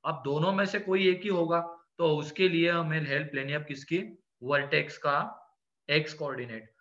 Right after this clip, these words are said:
तो यहाँ पे vertex का एक्स coordinate तो माइनस बी बाई टू ए ही रहेगा, ठीक है। तो ए positive, B positive, तो ये तो negative आ जाएगा।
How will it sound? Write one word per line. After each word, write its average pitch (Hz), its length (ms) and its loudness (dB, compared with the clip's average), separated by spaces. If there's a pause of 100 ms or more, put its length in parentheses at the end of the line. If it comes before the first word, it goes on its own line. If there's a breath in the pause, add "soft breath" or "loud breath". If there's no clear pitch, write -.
(160)
तो 151 60 -2
यहाँ 147 240 4
पे 170 140 0
vertex 147 460 0
का 170 120 2
एक्स 160 180 0
coordinate 160 460 0
तो 170 80 0
माइनस 151 440 0
बी 147 140 -6
बाई 160 180 2
टू 151 200 -6
ए 147 80 0
ही 156 180 0
रहेगा, 120 360 -6 (640)
ठीक 175 180 0
है। 170 80 -2 (300)
तो 156 220 -12
ए 165 180 2
positive, 160 460 2
B 151 200 0
positive, 156 480 0
तो 160 120 0
ये 143 140 0
तो 160 120 -2
negative 165 420 0
आ 170 100 6
जाएगा। 151 320 0